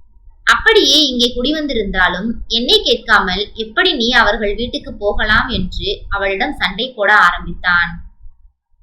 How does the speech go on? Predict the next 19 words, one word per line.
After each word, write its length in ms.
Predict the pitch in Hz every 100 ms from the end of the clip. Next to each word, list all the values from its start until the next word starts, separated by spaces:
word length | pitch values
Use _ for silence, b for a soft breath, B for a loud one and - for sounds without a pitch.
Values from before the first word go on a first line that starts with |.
| -
நடந்த 360 | 254 277 381 440
அனைத்தையும் 580 | 320 254 262 254 254 -
சொல்ல 180 | 208 240 262
ஆரம்பித்தாள் 680 | 214 202 190 175 202 262 262
பவித்ரா. 500 | 180 170 175 170 170 165 - - _ _ _ _ _
அப்பா 280 | 233 - 427 453 269
இறந்து 280 | 240 302 302
போன 180 | 254 226
பிறகு 380 | 208 196 175 185 214
அம்மா 280 | - 233 349 370
தனியாக 500 | - 208 247 254 330
சிரமப்பட்டதாகவும் 1080 | 330 202 240 - - 190 170 - 170 175 233 - - - - -
அவர்களுடைய 500 | 247 285 262 240 233
கடைசி 420 | 240 240 359 403 427
காலத்தில் 520 | 285 220 202 208 226 -
என்னுடன் 420 | 226 240 285 381
இருக்க 320 | 349 240 - 294
வேண்டும் 360 | 240 220 285
என்று 360 | 277 - -